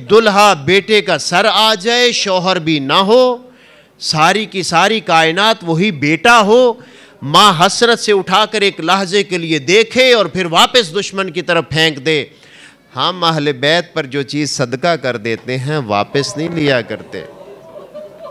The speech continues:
अपने सदक़े की अहमियत को जानिए। मैंने दो मुहर्रम को अर्ज़ किया था कि रोज़ाना ज़माने के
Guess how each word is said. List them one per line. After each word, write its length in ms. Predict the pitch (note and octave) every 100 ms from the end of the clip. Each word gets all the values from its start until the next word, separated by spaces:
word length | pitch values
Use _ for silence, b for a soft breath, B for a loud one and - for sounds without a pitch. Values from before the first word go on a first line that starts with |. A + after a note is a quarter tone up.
| - - B B B -
अपने 380 | B2+ D3 E3 D#3
सदक़े 440 | D3+ C#3+ C3 E3+
की 180 | - D3+
अहमियत 500 | C3+ C3 C3 C#3 C3+
को 120 | - A#2
जानिए। 460 | A#2+ C3 D3+ D3
मैंने 260 | C3 B2+ C3
दो 160 | B2+ C3+
मुहर्रम 380 | C3+ C3 C#3+ C#3+
को 100 | C#3+
अर्ज़ 220 | C#3 B2+
किया 240 | B2+ D3
था 180 | D3 D3+
कि 140 | A#2 C#3
रोज़ाना 720 | A2+ C3+ C#3 D#3+ G#3+ B3 B3
ज़माने 520 | G3+ G#3+ G#3 G#3 G#3 G#3
के 180 | F3